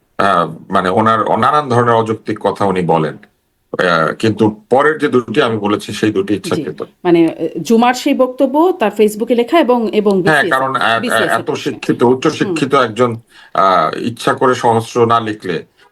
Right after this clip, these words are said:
Speaker 1: এটা ভুল করে হবে না।
Speaker 2: এটা
Speaker 1: মানে
Speaker 2: কি
Speaker 1: আপনি
Speaker 2: একটা
Speaker 1: হাজার
Speaker 2: বাস্তবিক
Speaker 1: লিখতে গিয়ে
Speaker 2: একটা-
Speaker 1: বা
Speaker 2: হ্যাঁ।
Speaker 1: আপনি হাজার লিখতে গিয়ে বাজার লিখতে পারেন, কিন্তু আপনি লক্ষ কিংবা, আহ, কয়েক লক্ষ লিখতে গিয়ে কয়েক হাজার লিখতে পারেন না। আর সহস্র বানানটা তো একেবারেই
Speaker 2: হুম,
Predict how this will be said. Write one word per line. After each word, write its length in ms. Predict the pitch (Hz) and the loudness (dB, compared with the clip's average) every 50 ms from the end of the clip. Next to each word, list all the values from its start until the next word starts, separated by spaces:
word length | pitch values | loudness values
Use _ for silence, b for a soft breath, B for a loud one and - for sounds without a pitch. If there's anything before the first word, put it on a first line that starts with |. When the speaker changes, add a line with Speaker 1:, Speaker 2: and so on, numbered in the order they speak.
| b - | b -4
Speaker 1:
এটা 160 | - 85 107 | -2 0 0
ভুল 260 | 101 82 101 127 139 127 | 0 2 2 2 2 2
করে 180 | 143 139 123 | 2 2 2
হবে 260 | 107 90 85 - 76 | 2 0 -2 -4 -6
না। 80 | 67 64 | -8 -8
Speaker 2:
এটা 200 | - - - - | -10 -12 -16 -16
Speaker 1:
মানে 100 | - - | -10 -4
Speaker 2:
কি 160 | - - 104 | 0 0 0
Speaker 1:
আপনি 140 | - - - | 0 0 -2
Speaker 2:
একটা 140 | 113 - 107 | 0 0 0
Speaker 1:
হাজার 160 | 120 123 123 | 0 0 -2
Speaker 2:
বাস্তবিক 240 | 143 139 139 131 123 | -2 0 0 0 0
Speaker 1:
লিখতে 140 | 123 - 131 | 0 0 2
গিয়ে 120 | 135 143 | 2 2
Speaker 2:
একটা- 120 | 131 135 | 2 2
Speaker 1:
বা 120 | 123 117 - _ _ _ | 0 0 -2 _ _ _
Speaker 2:
হ্যাঁ। 180 | - 190 151 139 - | -12 -12 -8 -4 -2
Speaker 1:
আপনি 200 | - 113 127 147 | -2 -2 -2 -2
হাজার 360 | 120 117 131 131 151 151 147 | 0 0 0 0 0 -2 -2
লিখতে 240 | 143 147 139 - 151 | -2 -6 -6 -4 -2
গিয়ে 120 | 147 143 | -2 0
বাজার 280 | 120 117 117 113 127 123 | 0 0 0 0 -2 -4
লিখতে 300 | 120 110 101 - - 98 | -4 -6 -8 -8 -10 -10
পারেন, 300 | - 85 73 71 65 - - _ _ | -8 -8 -10 -10 -12 -18 -20 _ _
কিন্তু 500 | - 117 113 107 - - 113 110 104 107 b b b b b b - | -4 -2 -2 -2 0 0 2 2 2 0 b b b b b b -4
আপনি 300 | - 92 101 - 113 117 | -2 -2 -2 -2 -2 -2
লক্ষ 420 | 113 113 123 127 123 123 - - 139 | 0 2 2 2 2 0 -4 -4 -2
কিংবা, 720 | 131 127 127 131 123 123 120 120 117 110 104 - - - _ _ _ _ _ _ _ _ _ _ - | -2 -2 -2 -4 -2 0 0 2 2 0 0 -4 -8 -14 _ _ _ _ _ _ _ _ _ _ -16
আহ, 280 | - - - - - - - _ _ _ _ _ _ _ | -12 -8 -8 -8 -8 -10 -16 _ _ _ _ _ _ _
কয়েক 300 | - 139 139 135 - 131 | 0 0 0 0 0 2
লক্ষ 240 | 127 117 113 - - | 0 0 0 0 0
লিখতে 500 | 139 135 131 127 127 _ _ _ - 135 | 0 0 0 -2 -6 _ _ _ -4 0
গিয়ে 120 | 123 123 123 - | 0 0 2 2
কয়েক 200 | 120 113 110 110 | 2 2 2 0
হাজার 240 | - 101 95 110 101 | -2 -4 -2 0 -2
লিখতে 320 | 98 95 95 - - 98 | -2 -2 -6 -6 -6 -4
পারেন 260 | 87 82 76 69 67 | -2 -2 -4 -4 -6
না। 100 | 65 67 | -4 -2
আর 80 | 69 73 | -2 -2
সহস্র 520 | - - 127 123 123 143 135 - - 160 | -2 0 0 0 0 0 -2 -2 0 2
বানানটা 400 | 147 131 131 120 131 131 117 127 | 2 4 2 2 0 0 -2 -2
তো 120 | 127 127 135 | -2 -2 -2
একেবারেই 440 | 120 113 127 120 120 117 120 123 110 | -2 0 0 0 2 2 0 0 -2
Speaker 2:
হুম, 100 | 185 | -6